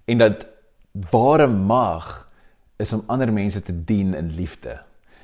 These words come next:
En dan hierdie konflik bereik soos 'n hoogtepunt toe Jesus die tempel se offerhandes ontwrig het en die tempel skoongemaak het en die godsdienstige leiers uitgetrap het en hulle die rebelle genoem het,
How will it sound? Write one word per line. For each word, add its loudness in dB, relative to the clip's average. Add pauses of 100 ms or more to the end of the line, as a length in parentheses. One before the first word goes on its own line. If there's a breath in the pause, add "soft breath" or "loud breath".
En 0
dan 4
hierdie 2
konflik 2
bereik 4
soos -6
'n -4
hoogtepunt 2 (280 soft breath)
toe 0
Jesus 0
die -6
tempel 2
se -4
offerhandes 0
ontwrig 0
het -2 (340 soft breath)
en -4
die 0
tempel 2
skoongemaak 2
het -2 (360 soft breath)
en 2
die 2
godsdienstige -2
leiers 0
uitgetrap 0
het -2
en 0
hulle 2
die 2
rebelle 2
genoem -6
het, -18